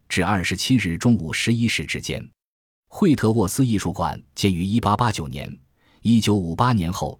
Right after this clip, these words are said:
成为曼彻斯特大学的一部分。馆中共藏有大约四万件艺术作品，其中包括十二幅毕加索画作和梵高的名画《草垛》，以及雕塑、素描、壁纸、各历史时期的纺织品、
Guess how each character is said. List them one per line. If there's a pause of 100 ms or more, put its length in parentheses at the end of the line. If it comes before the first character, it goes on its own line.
(140)
成
为
曼
彻
斯
特
大
学
的
一
部
分。 (380)
馆
中
共
藏
有
大
约
四
万
件
艺
术
作
品， (500)
其
中
包
括
十
二
幅
毕
加
索
画
作
和
梵
高
的
名
画 (140)
《草
垛》， (200)
以
及
雕
塑、 (140)
素
描、 (160)
壁
纸、 (240)
各
历
史
时
期
的
纺
织
品、